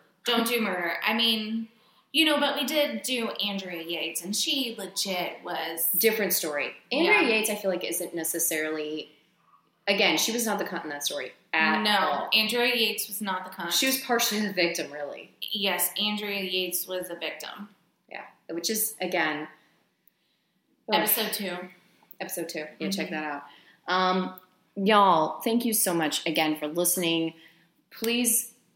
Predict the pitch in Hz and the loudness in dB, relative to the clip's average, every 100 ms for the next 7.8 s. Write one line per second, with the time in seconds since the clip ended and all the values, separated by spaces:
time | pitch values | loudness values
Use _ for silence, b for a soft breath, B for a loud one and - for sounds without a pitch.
0 | - 190 190 185 185 185 - 170 165 165 | -6 0 2 2 2 0 -4 -2 0 0
1 | 160 160 165 - - - 160 - - - | 0 -2 0 -2 -4 -4 -4 -4 -6 -6
2 | - 165 160 170 160 - 147 147 - - | -10 -10 -8 -4 -4 -2 -2 -4 -6 -6
3 | - - _ _ _ - 165 156 151 147 | -6 -14 _ _ _ -10 -6 -4 -4 -4
4 | 196 208 240 277 285 - _ - 147 147 | -6 -4 -4 -4 -8 -14 _ -20 -18 -18
5 | 147 147 160 _ - 208 208 - 220 285 | -18 -20 -20 _ -4 -2 0 -2 -2 0
6 | 269 247 220 226 - - B B B - | 0 2 2 0 -2 -6 B B B 0
7 | 214 214 220 220 196 202 220 | 4 4 2 0 -2 0 -4